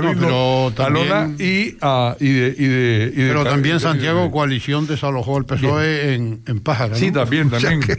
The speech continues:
Speaker 2: que
Speaker 1: Sí, claro, como luego hubo otro que desalojó a Coalición Canaria de, de La Oliva. O sea, es que aquí no,
Speaker 2: Tú fuiste
Speaker 1: salvo en la
Speaker 2: primero,
Speaker 1: curia.
Speaker 2: se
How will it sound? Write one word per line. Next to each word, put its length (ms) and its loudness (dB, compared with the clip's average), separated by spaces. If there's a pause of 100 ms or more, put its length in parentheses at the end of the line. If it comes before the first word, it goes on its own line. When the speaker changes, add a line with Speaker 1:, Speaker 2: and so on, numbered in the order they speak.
(140)
Speaker 2:
que 120 -4 (120)
Speaker 1:
Sí, 160 -2
claro, 220 0
como 200 0
luego 300 2
hubo 260 2
otro 300 -2
que 80 -2
desalojó 720 2
a 40 -4
Coalición 320 0
Canaria 460 0
de, 140 -2
de 360 0
La 120 0
Oliva. 300 0
O 40 -6
sea, 120 -6
es 60 -10
que 100 -6
aquí 180 -4
no, 260 0 (240)
Speaker 2:
Tú 80 0
fuiste 280 0
Speaker 1:
salvo 120 0
en 80 0
la 60 2
Speaker 2:
primero, 260 0
Speaker 1:
curia. 160 -2
Speaker 2:
se 80 -6